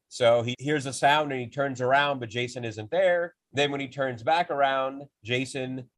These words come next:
is there. Jed swings his arm around with his gun to attempt to take a shot at Jason. But before he can do it, Jason slices his hand off with an axe. Well, actually, Jason cut his whole arm off because then he whacks him with the arm.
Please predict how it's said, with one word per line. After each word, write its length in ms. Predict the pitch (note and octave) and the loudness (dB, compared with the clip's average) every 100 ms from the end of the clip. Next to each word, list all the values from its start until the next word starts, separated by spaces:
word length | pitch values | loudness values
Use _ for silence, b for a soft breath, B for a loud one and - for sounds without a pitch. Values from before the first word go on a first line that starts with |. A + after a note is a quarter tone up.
| _ - | _ -2
is 300 | B2+ G#2+ G2+ | 0 -2 -4
there. 560 | G2+ G2 F#2+ G2 G2+ _ _ _ _ | -2 -2 -2 -4 -8 _ _ _ _
Jed 360 | G2+ B2 B2 A2 | 4 4 4 -2
swings 380 | - - C#3 B2+ | -8 -4 -4 -4
his 120 | B2 | 2
arm 240 | B2 B2+ B2+ | 2 4 2
around 300 | B2+ B2+ B2+ | 2 2 0
with 160 | A#2+ | -4
his 140 | A2+ - | -6 -2
gun 220 | B2 A#2+ | 0 0
to 40 | A#2 | -6
attempt 340 | - C3+ A#2+ | -8 -10 -10
to 60 | _ | _
take 200 | B2+ A2 | -10 -10
a 40 | |
shot 300 | - C3 B2 | -2 0 0
at 140 | A#2 | -4
Jason. 500 | A2+ D#3 E3 E3 D#3 D#3+ _ C3+ | -4 -4 -4 -6 -10 -12 _ -2
But 140 | B2 | -2
before 280 | B2 C3+ B2+ | -4 -2 -2
he 60 | |
can 180 | A#2+ A#2 | -2 -6
do 200 | A#2 C3+ | -4 -2
it, 180 | C#3 C3 _ | -4 -6 _
Jason 680 | C3+ C3 B2+ B2+ B2 B2 B2 | -2 0 0 -4 -6 -8 -14
slices 540 | - - A#2+ A2+ A2+ A2 | -14 -2 -2 -2 -10 -14
his 140 | G#2 | -12
hand 340 | G#2+ A2 G2+ | -6 -6 -4
off 180 | F#2+ F#2 A2 | -6 -6 -8
with 180 | G2+ | -10
an 100 | F#2+ - | -10 -4
axe. 400 | A2 G2 - - _ _ _ _ _ | -4 -4 -8 -20 _ _ _ _ _
Well, 160 | D3 | 4
actually, 300 | D#3+ E3+ D#3+ | 4 4 -6
Jason 320 | C3 D3 D3 A#2+ | -2 -2 -2 -2
cut 120 | C3 | 0
his 100 | A2+ | 2
whole 180 | A#2+ G#2+ | 0 2
arm 240 | D3+ B2+ | 2 0
off 220 | F2+ F#2 - _ | -4 -6 -8 _
because 280 | A2+ B2 A2 | -6 -4 0
then 180 | B2 B2 | 2 2
he 220 | A#2 G#2+ | 0 -2
whacks 280 | G2 B2+ - | 0 0 -2
him 120 | B2+ | -6
with 160 | A#2+ A2+ | -6 -6
the 140 | A#2 | -2
arm. 420 | B2 C3+ C3 C3 | 0 2 0 -2